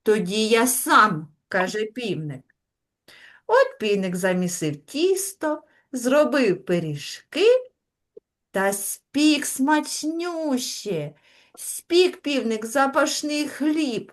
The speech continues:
та ще й пиріжки. Мишенята відчули запах, прибігли та й просять: «Півнику, братику, дай нам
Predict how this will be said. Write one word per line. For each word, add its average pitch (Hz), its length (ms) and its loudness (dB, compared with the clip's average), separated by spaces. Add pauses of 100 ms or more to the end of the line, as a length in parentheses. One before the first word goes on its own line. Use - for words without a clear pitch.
(160)
та 240 200 2
ще 262 200 -4
й 330 120 0
пиріжки. 311 1000 -2 (460)
Мишенята 220 760 0
відчули 381 600 0
запах, 190 520 -4 (220)
прибігли 202 880 -2 (340)
та 480 100 0
й 523 180 4
просять: 185 600 -2 (480)
«Півнику, 202 840 -4
братику, 254 960 0 (300)
дай 190 580 0
нам 175 300 -2